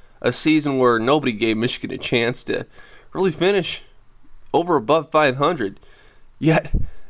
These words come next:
Michigan's going to the college football playoff, folks, after a dominating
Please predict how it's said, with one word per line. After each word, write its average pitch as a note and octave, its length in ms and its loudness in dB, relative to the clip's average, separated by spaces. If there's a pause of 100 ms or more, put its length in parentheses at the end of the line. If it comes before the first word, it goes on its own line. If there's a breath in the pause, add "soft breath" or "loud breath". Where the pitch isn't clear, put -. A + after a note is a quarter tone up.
Michigan's F3 420 -2
going G3 220 2
to D3+ 40 0
the A#2 80 0
college - 300 -6
football C3+ 380 0
playoff, C3+ 540 0
folks, B2+ 420 0 (100)
after B2+ 460 0
a A2+ 180 -4 (240)
dominating C3+ 720 0